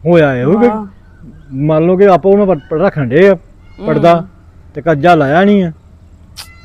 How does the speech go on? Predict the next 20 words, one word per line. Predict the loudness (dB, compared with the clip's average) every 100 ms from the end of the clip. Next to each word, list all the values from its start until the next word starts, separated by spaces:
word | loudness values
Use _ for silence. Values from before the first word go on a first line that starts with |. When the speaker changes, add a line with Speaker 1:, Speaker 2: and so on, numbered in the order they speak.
| -20 -20 -20 -20 -6
Speaker 1:
ਉਹਨੇ | -2 0
ਆਪਣਾ | 0 -2 -2
ਕੰਮ | -2
ਸ਼ੁਰੂ | -2 -2
ਕੀਤਾ | 0 0 0 0
ਵਾ, | 2
ਉਹਨੇ | 0 0 -2
ਆਪਣਾ | -2 -2
ਮੁੰਡਾ | -4 -2 -2
ਬਾਹਰ | -2 -4
ਭੇਜ | 0 0
ਲਿਆ | 0 -2 -2 -10 -20 -12
ਸਾਂਝੇ | -8 -8
ਪੈਸਿਆਂ | -6 -4 -4
ਚੋਂ। | -6 -10 -10
Speaker 2:
ਆਪੋ | -10 -6 -6
ਤਾਂ | -2 -4
ਪਈ | -4 -10 -8 -6
ਆ | -6
ਕਿ | -8